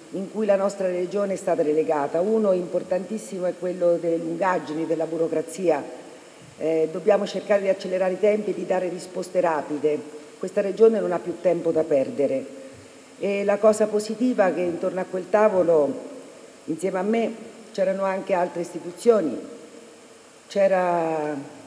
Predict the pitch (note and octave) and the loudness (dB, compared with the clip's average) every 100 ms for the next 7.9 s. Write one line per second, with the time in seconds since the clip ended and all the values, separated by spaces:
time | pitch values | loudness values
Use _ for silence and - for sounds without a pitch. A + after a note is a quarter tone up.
0 | - - - - - - - - F3+ F3 | -20 -20 -20 -20 -20 -18 -12 -6 -6 4
1 | A3+ A3+ - D#3 D3+ F3+ F3+ F3+ F3 E3+ | 8 8 6 0 0 2 2 2 2 2
2 | D#3 C3+ - - - - E3 F3 F#3 F#3 | 0 -4 -12 -18 -20 -10 -8 -6 -6 -2
3 | F#3+ F3+ E3 F3 E3+ F3 E3 - E3+ E3 | -2 -2 -4 -4 0 0 -2 -6 -10 -6
4 | - A3+ D#3+ G#2+ - - - - - - | 4 4 4 -2 -10 -16 -18 -20 -20 -20
5 | - - - - F3 F3 F#3+ - A3+ G3 | -20 -20 -20 -8 -4 -4 -4 -4 -4 -2
6 | D#3 D3 - A#2 F2 - - - - - | -2 -2 -4 -8 -10 -18 -20 -20 -20 -8
7 | E3+ F3 F#3 F3+ F#3 G3+ D#3+ A2+ | -6 -4 -4 -4 2 4 4 0